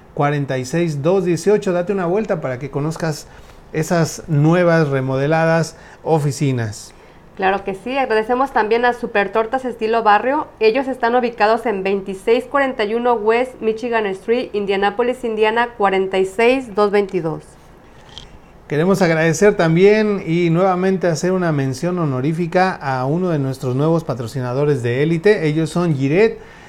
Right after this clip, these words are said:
Speaker 1: Giret Barbershop and Salon.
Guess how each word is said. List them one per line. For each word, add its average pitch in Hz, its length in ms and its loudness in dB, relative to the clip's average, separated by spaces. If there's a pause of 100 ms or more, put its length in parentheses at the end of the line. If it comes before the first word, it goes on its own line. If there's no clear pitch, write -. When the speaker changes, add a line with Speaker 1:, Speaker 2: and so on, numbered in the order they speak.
(460)
Speaker 1:
Giret 147 480 2 (360)
Barbershop 185 680 2
and 143 120 -2
Salon. 196 480 2